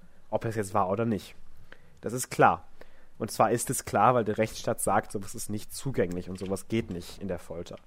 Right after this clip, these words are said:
Und ob das jetzt zwingend nöt-, notwendig war, damit das Mädchen überleben könnte, was es ja auch nicht getan hat, leider. Ja,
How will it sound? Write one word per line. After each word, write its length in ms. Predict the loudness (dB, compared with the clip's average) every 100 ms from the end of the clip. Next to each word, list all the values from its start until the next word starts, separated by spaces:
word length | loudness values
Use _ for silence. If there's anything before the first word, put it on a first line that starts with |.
| -20 -16 -10
Und 120 | 0
ob 160 | 2 4
das 160 | 4
jetzt 280 | 4 -2 -4
zwingend 460 | 2 4 4 0 0
nöt-, 360 | 4 4 2 0
notwendig 460 | 0 2 0 4
war, 120 | 6
damit 220 | 6 6 2
das 140 | 0
Mädchen 260 | -2 -4 -6
überleben 460 | -2 2 0 -2
könnte, 360 | -2 0 0 -4
was 200 | -8 -6
es 100 | -4
ja 100 | -2
auch 140 | -2
nicht 160 | -4 -6
getan 340 | 0 2 2
hat, 120 | 0
leider. 320 | -6 -10 -14 -16 -20 -20 -20 -16 -2
Ja, 300 | 2 2